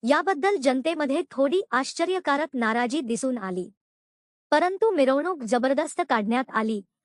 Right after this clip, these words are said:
असून प्रतिभाताईंना ठिकठिकाणी अनेक नागरिकांनी शुभेच्छा देऊन स्वागत करण्यात आले. सदर सत्कार सभेचे प्रास्ताविक हे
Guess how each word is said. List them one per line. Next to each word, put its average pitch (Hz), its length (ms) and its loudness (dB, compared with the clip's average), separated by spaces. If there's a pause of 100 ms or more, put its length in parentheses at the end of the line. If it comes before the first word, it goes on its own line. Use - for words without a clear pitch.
(160)
असून 415 360 2
प्रतिभाताईंना 294 880 0
ठिकठिकाणी 254 680 -2 (360)
अनेक 339 340 0
नागरिकांनी 269 680 2
शुभेच्छा 262 540 0
देऊन 254 340 0
स्वागत 247 480 -2
करण्यात 220 340 0
आले. 190 280 -2 (840)
सदर 330 360 2
सत्कार 302 480 0
सभेचे 254 520 0
प्रास्ताविक 254 640 -2
हे 226 180 -4